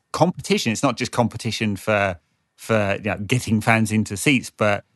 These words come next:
it's competition with all the other clubs around the country that have that kind of corporate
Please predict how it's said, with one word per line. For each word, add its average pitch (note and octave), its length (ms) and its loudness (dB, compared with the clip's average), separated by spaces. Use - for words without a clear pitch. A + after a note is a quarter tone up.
it's A2 240 -2
competition G#2+ 600 0
with G2+ 300 -2
all A2+ 220 2
the G#2 160 0
other G#2 200 0
clubs G2+ 600 0
around G#2+ 260 2
the G2+ 60 -2
country A2 380 0
that G2+ 180 -4
have G#2 220 2
that A2 160 0
kind G#2 200 0
of G2+ 80 -4
corporate A2 460 0